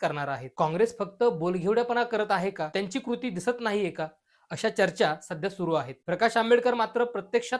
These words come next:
मैदानात उतरून आणि न्यायालयात निवडणूक प्रक्रियेत पारदर्शकतेसाठी संघर्ष करताना दिसतायत. येणाऱ्या काळात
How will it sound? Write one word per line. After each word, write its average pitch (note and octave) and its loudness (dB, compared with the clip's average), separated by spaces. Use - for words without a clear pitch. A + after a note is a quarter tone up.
मैदानात F3 4
उतरून C3 -10
आणि G#3 -2
न्यायालयात G#3 0
निवडणूक G3+ -2
प्रक्रियेत A3+ -2
पारदर्शकतेसाठी A#3+ 2
संघर्ष F#3 -4
करताना F3+ -4
दिसतायत. F3 -6
येणाऱ्या G3 2
काळात G#3 6